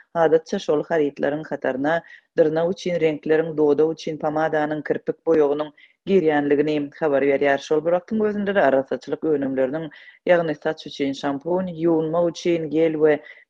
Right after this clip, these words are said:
krem ýaly önümleriň satylmagyna ruhsat berilýär diýip Türkmenistanyň Kronikasy habar berýär. Garaşsyz neşriň maglumatynda aýdylyşyna görä, satyjylarda we alyjylarda inspektorlaryň anyk görkezmeleriniň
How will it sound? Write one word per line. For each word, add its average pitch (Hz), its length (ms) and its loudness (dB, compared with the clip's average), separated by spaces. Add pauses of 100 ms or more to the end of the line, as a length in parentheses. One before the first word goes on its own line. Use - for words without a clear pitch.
krem 175 320 0
ýaly 139 240 2
önümleriň 139 640 0
satylmagyna 139 580 -2
ruhsat 143 380 0 (400)
berilýär 143 560 4
diýip 156 220 -8
Türkmenistanyň 131 840 -6
Kronikasy 131 680 -2
habar 131 200 -2
berýär. 135 420 -2 (420)
Garaşsyz 143 400 0
neşriň 147 400 -4
maglumatynda 147 640 -2
aýdylyşyna 151 480 -2
görä, 214 200 2 (320)
satyjylarda 170 640 0
we 220 200 0
alyjylarda 165 680 2
inspektorlaryň 180 960 -2
anyk 175 220 -4
görkezmeleriniň 147 840 -2